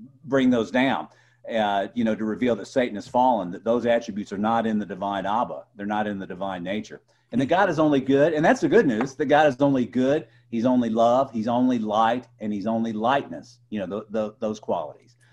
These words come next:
Speaker 2: But
Speaker 1: So that,
Speaker 2: some,
Speaker 1: that
Speaker 2: some religious circles will disagree or tack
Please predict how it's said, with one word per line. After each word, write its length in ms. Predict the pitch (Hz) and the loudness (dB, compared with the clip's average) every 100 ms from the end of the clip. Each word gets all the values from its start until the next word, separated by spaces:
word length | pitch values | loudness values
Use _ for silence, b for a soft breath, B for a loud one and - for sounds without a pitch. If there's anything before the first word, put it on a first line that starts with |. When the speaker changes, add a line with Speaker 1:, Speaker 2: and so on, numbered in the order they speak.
| - | -10
Speaker 2:
But 140 | 160 | -6
Speaker 1:
So 80 | 139 | -2
that, 60 | 175 | 0
Speaker 2:
some, 160 | 185 | 2
Speaker 1:
that 180 | 190 - | 2 0
Speaker 2:
some 280 | - 185 202 | -2 -2 0
religious 320 | 190 190 160 | 2 2 0
circles 360 | - 175 165 139 | -4 -4 -4 -6
will 80 | 143 | -8
disagree 720 | 127 147 139 120 135 151 143 | -6 -6 -6 -6 -2 0 0
or 220 | 131 127 127 | -2 -2 -4
tack 380 | - 160 151 | -4 -6 -6